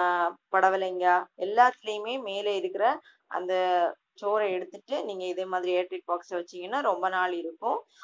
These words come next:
ஆனால் இந்த மாதிரி cut பண்ற, cut பண்ணி வைக்கிறத ரொ-, முதல்ல யூஸ் பண்றது ரொம்ப நல்லது.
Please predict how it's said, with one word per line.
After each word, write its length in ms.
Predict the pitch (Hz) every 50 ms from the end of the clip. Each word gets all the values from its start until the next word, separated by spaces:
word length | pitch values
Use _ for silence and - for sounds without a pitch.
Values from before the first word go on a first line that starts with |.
| - - -
ஆனால் 320 | - 196 220 226 247 285
இந்த 200 | 277 247 226 233
மாதிரி 260 | 226 220 233 254 285 285
cut 240 | - 226 214 - _
பண்ற, 280 | - 269 262 240 240 233 226 214 214 202 - - - _ _ _ _ - - - -
cut 200 | 208 208 - -
பண்ணி 180 | 269 262 262
வைக்கிறத 460 | 240 214 208 - 208 202 196 220 269 -
ரொ-, 180 | - 202 - -
முதல்ல 420 | 190 190 180 202 214 220 226 233
யூஸ் 220 | 208 196 202 - -
பண்றது 340 | 190 180 180 202 214 233
ரொம்ப 260 | 285 233 190 180 180 202 202
நல்லது. 480 | 180 160 170 170 175 180 170 170 170